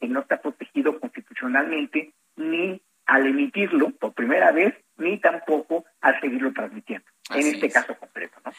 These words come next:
Speaker 2: Eh, el presidente señalaba en el audio que escuchamos que hasta en las mafias se respeta la familia. Llegar a estos extremos,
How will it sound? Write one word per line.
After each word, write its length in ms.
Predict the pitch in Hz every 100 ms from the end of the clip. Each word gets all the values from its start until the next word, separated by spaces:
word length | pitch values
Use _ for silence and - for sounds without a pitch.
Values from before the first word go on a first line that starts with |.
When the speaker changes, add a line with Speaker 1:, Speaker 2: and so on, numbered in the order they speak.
| - _
Speaker 2:
Eh, 140 | 135 -
el 160 | 160 147
presidente 640 | 165 185 208 220 233 226
señalaba 420 | - 143 143 160
en 60 | 180
el 100 | 143
audio 220 | 147 170
que 80 | 156
escuchamos 680 | - - - 143 135 147 -
que 180 | - 107
hasta 240 | - 120
en 80 | 107
las 160 | 107
mafias 360 | 131 139 139 127
se 100 | 120
respeta 480 | 104 107 127 - 120
la 120 | 120
familia. 560 | - 123 156 151 123 - - - - -
Llegar 360 | 254 185 214
a 20 |
estos 280 | 247 240 214
extremos, 880 | 151 - 175 196 180 143 170 -